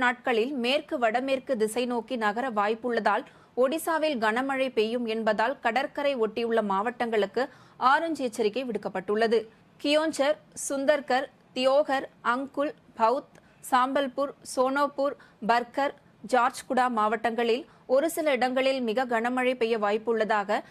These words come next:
இந்திய வானிலை ஆய்வு மையம் தெரிவித்துள்ளது. அதேபோல் தமிழ்நாடு, புதுச்சேரி மற்றும் காரைக்கால் பகுதிகளில் இன்று முதல் அடுத்த ஐந்து நாட்கள் மிதமான கனமழை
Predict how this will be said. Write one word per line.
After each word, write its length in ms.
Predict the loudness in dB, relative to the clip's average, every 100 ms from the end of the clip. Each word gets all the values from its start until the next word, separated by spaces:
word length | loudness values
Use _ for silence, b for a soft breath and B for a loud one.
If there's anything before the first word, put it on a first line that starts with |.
| B B
இந்திய 380 | -2 0 2
வானிலை 420 | 2 0 0 -2 0
ஆய்வு 320 | 0 0 -2
மையம் 320 | -4 -6 -6
தெரிவித்துள்ளது. 680 | -6 -4 -4 -2 -2 0 0 -2 B B B
அதேபோல் 580 | 0 0 0 0 -2 0
தமிழ்நாடு, 580 | 0 0 -2 -2 -4 -2
புதுச்சேரி 540 | -2 -2 -2 0 0
மற்றும் 360 | -2 -4 -4 -2
காரைக்கால் 580 | 2 2 2 0 -2 0
பகுதிகளில் 600 | 0 0 0 0 0 -2 B B
இன்று 340 | B 0 0 0
முதல் 260 | 2 2
அடுத்த 400 | 2 0 0 0 0
ஐந்து 260 | 0 0 0
நாட்கள் 440 | 0 -2 -2 -4
மிதமான 520 | -2 -2 -2 0 -2
கனமழை 480 | -2 -2 0 -2 -2